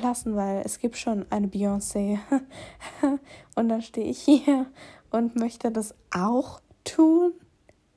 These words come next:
Also, hm, negative self-talk,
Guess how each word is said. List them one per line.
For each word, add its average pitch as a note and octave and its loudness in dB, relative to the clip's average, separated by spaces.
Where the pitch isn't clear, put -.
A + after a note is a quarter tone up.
Also, G3+ 2
hm, C4 4
negative F#3 -4
self-talk, A3+ -2